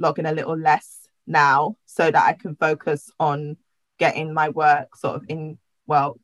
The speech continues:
on digital publications and potentially in print. And, um, yeah, that's it really. And just continue to grow my little Instagram community that I've created as well. And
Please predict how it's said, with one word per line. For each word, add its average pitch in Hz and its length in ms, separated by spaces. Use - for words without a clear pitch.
on 165 140
digital 147 400
publications 147 1040
and 147 300
potentially 233 640
in 180 240
print. 185 640
And, 170 400
um, 170 360
yeah, 285 200
that's - 300
it 247 160
really. 190 360
And 165 140
just 180 160
continue 175 480
to - 120
grow 156 580
my 170 180
little 156 480
Instagram 160 720
community 156 800
that - 120
I've - 120
created 165 480
as 175 180
well. 170 460
And 175 340